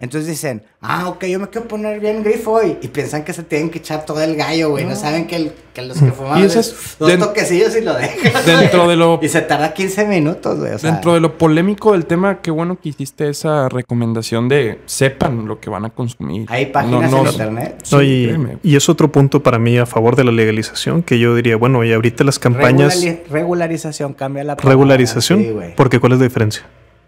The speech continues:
Speaker 3: De
Speaker 1: Ay, piensan que legalizar es, "Ahora todos vamos a ponerse el huevo en coca porque ya es legal". No, güey, es regularizar, como que seas tú,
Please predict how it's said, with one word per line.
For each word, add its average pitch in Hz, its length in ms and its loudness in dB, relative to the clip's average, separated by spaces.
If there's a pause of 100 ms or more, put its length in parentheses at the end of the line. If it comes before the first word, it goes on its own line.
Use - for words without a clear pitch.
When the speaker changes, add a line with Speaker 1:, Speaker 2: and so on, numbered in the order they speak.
Speaker 3:
De 127 160 4
Speaker 1:
Ay, - 460 -6
piensan 147 300 0
que 208 120 -2
legalizar 175 540 0
es, 160 160 -2
"Ahora 233 300 -6
todos 240 180 2
vamos 240 160 -2
a 226 80 -4
ponerse 226 320 2
el 214 80 2
huevo 214 240 4
en 214 80 0
coca 214 460 -2
porque 190 240 -4
ya 190 80 -2
es 196 80 -4
legal". 190 420 0
No, 147 280 -6
güey, 156 160 -2
es 151 60 -2
regularizar, 196 680 0
como 160 240 -4
que 139 100 -8
seas 151 220 -4
tú, 185 240 -2